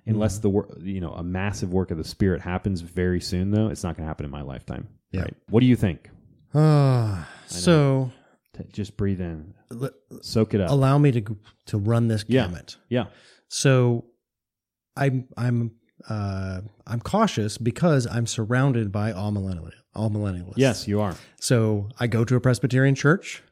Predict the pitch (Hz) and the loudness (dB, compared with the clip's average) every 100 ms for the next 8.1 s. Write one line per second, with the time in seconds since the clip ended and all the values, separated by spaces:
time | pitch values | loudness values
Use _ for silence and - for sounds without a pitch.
0 | _ - 113 107 117 113 123 135 160 226 | _ -4 -2 0 0 2 0 2 0 0
1 | - 98 92 - _ 104 101 98 104 101 | -8 -8 -8 -10 _ -2 0 0 -2 -4
2 | _ - 113 127 139 127 123 123 113 117 | _ -6 2 4 6 4 4 4 0 0
3 | 147 190 156 110 107 - 110 - 113 101 | -2 -2 2 4 4 2 -2 -2 -4 -2
4 | 110 147 123 120 131 123 135 127 120 131 | -2 -2 0 2 2 2 2 4 4 2
5 | 185 - - 135 135 120 107 151 151 127 | 0 -6 0 4 4 4 4 2 2 -2
6 | 95 80 90 170 _ _ _ _ - 117 | -4 -4 -8 -10 _ _ _ _ -2 0
7 | 113 113 117 135 147 120 120 117 113 110 | 2 2 4 4 4 2 2 2 2 0